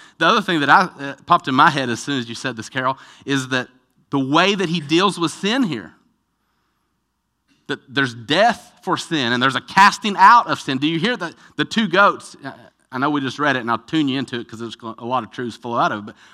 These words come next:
one of these goats gets slaughtered, sacrificed because of sin, killed, punished for sin. The other one gets cast away, out and driven out of the camp,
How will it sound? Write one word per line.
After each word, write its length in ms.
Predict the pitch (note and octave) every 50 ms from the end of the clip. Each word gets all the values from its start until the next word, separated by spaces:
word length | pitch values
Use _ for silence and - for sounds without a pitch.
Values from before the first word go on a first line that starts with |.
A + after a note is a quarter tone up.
| -
one 180 | - C#3+ F3 A3+
of 80 | A#3+ A3
these 200 | A3+ G#3 E3 C#3+
goats 340 | E3 G3+ A3+ D4+ D4 -
gets 180 | - E3 D#3+ -
slaughtered, 640 | - - - F#3 F3+ F#3 A3 B3+ G#3+ C3 G2 F2 - _ _ _ _ _ _
sacrificed 880 | - - - G3 G#3 A#3+ A#3 - E3 C3 - C3+ B2 A2+ - - - _ _ _ _ _ -
because 420 | C#3+ - - F#3 G3+ G#3+ G3+ G3+
of 140 | A3+ A3+ -
sin, 400 | - - A#3 B3 G3+ A#2 - - _ _ _ _ _ _ _ _ _ _ _ _ _ _ _ _ _ _ _ _ _ _ -
killed, 440 | - - B3+ D4 B3 E3 A#2 G#2 - - _ -
punished 560 | - C4+ C4 A3+ C#3+ G#2 - - - - - _ _
for 220 | - A#3+ A#3 A3+
sin. 400 | - - - A3+ G#3 D#3 A#2+ A2 - _ - _ -
The 120 | D#3+ F3+
other 200 | G3+ B3 B3+ C4
one 120 | B3 G#3+ F#3
gets 180 | F#3 - - - -
cast 400 | - - A3+ B3 A#3 A3+ - -
away, 340 | A3+ G#3 A3 A3 G3 B2 - - _ _ _ _ _ _ _ -
out 240 | F3 G#3+ A#3+ A#3 A#3+
and 260 | B3+ F#3+ - C#3+ C#3
driven 480 | B2 E3 F#3 A3+ C#4 C#4+ C4 C4+ B3+ - - -
out 320 | A3 B3 C4+ C4+ C4 -
of 280 | A#3 B3+ B3 A3+ G3 G3+
the 80 | F#3+
camp, 420 | - - G#3 G3 D3+ - - _